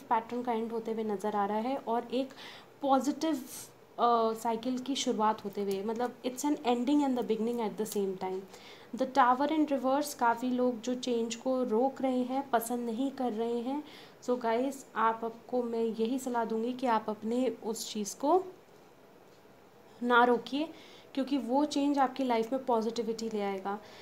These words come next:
काफ़ी लोग, मेरे को जहाँ तक लग रहा है, mostly girls, mostly girls in this reading who are of, uh, fire sign, Aries, Leo, Sagittarius, वो किसी का इंतज़ार कर रही हैं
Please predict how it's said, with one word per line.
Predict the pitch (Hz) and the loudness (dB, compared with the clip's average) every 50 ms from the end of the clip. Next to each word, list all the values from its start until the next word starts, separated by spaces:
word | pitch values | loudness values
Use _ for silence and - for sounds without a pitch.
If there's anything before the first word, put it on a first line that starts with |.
| - - - - - - - | -20 -20 -20 -20 -12 -4 -2
काफ़ी | 277 254 269 269 262 - - - 311 320 330 339 330 - - - - | 2 4 4 2 2 -2 -4 -4 -2 -2 -2 -4 -6 -8 -14 -10 -6
लोग, | 233 247 233 233 247 254 262 277 269 277 | -4 -4 0 2 2 4 4 2 2 0
मेरे | 269 254 254 247 | 0 0 0 0
को | 254 269 | 0 0
जहाँ | 262 254 247 240 233 | 0 2 0 0 0
तक | 247 247 254 | -2 -2 -2
लग | 240 220 226 | -4 -4 -2
रहा | 233 262 | 0 0
है, | 269 247 | 0 2
mostly | 226 226 220 220 - - 247 269 254 254 - 233 | 0 0 -2 -2 -4 -2 -2 -2 -2 0 0 2
girls, | 226 214 220 240 277 330 349 - - - - - - - - - - - - - - | 2 2 2 2 2 0 -2 -4 -8 -16 -20 -20 -20 -20 -20 -20 -20 -20 -14 -6 0
mostly | 240 262 285 294 294 - - 320 311 311 - | 4 4 4 4 4 2 0 0 0 0 0
girls | 233 220 214 226 233 226 | -2 0 0 0 0 -2
in | 240 233 220 | -2 -2 -2
this | 240 233 233 - - | -2 -2 -2 -4 -4
reading | 226 220 208 180 226 254 277 294 - - - | -4 -4 -2 -2 -2 -2 -2 -4 -6 -6 -2
who | 247 | 2
are | 233 240 226 226 220 226 226 226 | 4 6 6 6 4 4 2 0
of, | 226 - - - | 0 -4 -6 -2
uh, | 214 214 208 208 208 | 0 2 2 2 0
fire | 208 - 220 202 190 202 220 214 - | 0 2 2 4 4 2 0 -2 -2
sign, | 226 208 214 262 330 339 - - - - - - - - - 214 | 0 0 2 0 0 -2 -4 -8 -16 -20 -20 -20 -20 -12 -6 -4
Aries, | 247 240 226 247 254 240 - | -2 0 2 2 0 0 0
Leo, | 233 233 226 226 240 | 0 0 0 0 0
Sagittarius, | 226 220 202 196 208 - 220 220 202 220 247 254 254 - 226 | 0 -2 -2 -2 -2 -2 -2 0 0 0 0 0 -2 -4 -6
वो | 220 247 262 | -4 -2 -2
किसी | 262 - 285 269 - 294 294 | -2 -2 -4 -2 0 0 0
का | - 320 | 0 0
इंतज़ार | 311 285 254 254 - 240 226 226 220 196 196 202 226 247 | 0 0 0 0 0 0 0 0 0 2 2 2 2 0
कर | 247 254 233 208 | 0 -2 -2 -2
रही | 202 208 208 202 208 214 | -2 -2 0 0 0 0
हैं | 233 254 269 262 | 0 -2 -4 -6